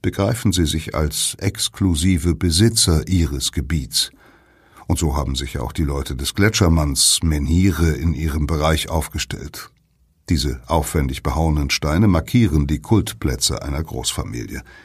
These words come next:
Und sind wohl auch steinerne Mahnung an Fremde, sich von diesem Ort gefälligst fernzuhalten, sich hier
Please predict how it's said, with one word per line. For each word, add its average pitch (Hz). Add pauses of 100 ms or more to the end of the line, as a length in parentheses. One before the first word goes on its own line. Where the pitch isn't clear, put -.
(600)
Und 101
sind -
wohl 120
auch 117
steinerne 92
Mahnung 87
an 82
Fremde, 92
sich 80
von 76
diesem 113
Ort 95
gefälligst 107
fernzuhalten, 65
sich 85
hier 78